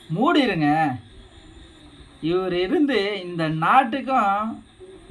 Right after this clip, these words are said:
எந்த ஒரு பிரயோஜனமே கிடையாது" அப்படின்னு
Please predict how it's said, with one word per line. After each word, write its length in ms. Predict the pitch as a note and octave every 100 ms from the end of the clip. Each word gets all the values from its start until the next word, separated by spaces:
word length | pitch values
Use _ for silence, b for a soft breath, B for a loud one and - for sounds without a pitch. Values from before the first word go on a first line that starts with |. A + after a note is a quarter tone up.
| - -
எந்த 440 | C#3+ E3 B3 D#4
ஒரு 220 | C#4 B3 G#3+
பிரயோஜனமே 680 | G3+ A3+ A3+ A#3 A3 A#3
கிடையாது" 880 | G#3+ F3+ F#3+ F#3 D3+ C#3 C#3+ C3+ B2 - - - -
அப்படின்னு 760 | C#3 C#3 C3+ C3 C3 C3 D3+